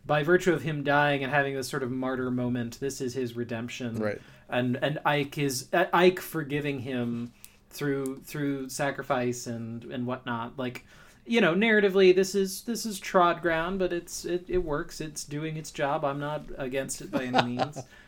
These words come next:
Speaker 1: Um, well, but, well, that's the thing. So, like, a lot of this novel is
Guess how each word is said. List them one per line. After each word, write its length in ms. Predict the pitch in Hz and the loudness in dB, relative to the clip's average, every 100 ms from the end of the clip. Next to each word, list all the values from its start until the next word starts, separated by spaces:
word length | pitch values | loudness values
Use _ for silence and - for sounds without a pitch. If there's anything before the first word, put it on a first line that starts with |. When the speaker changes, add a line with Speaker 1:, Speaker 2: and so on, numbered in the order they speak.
| - 143 | -10 -2
Speaker 1:
Um, 460 | 143 143 143 139 - - - _ | 0 0 -4 -8 -14 -20 -20 _
well, 140 | 247 240 | 2 4
but, 200 | 240 233 | 4 4
well, 360 | 247 220 220 | 0 0 4
that's 160 | 240 233 | 4 4
the 60 | 208 | 4
thing. 220 | 180 127 | 4 4
So, 180 | 156 180 | 2 4
like, 260 | 175 170 - | 4 -2 0
a 80 | 185 | 4
lot 220 | 208 220 | 6 4
of 80 | 240 | 2
this 160 | 202 190 | 0 2
novel 520 | 185 180 180 165 170 | 2 2 0 -2 -4
is 480 | 170 165 160 156 | -2 0 -2 -6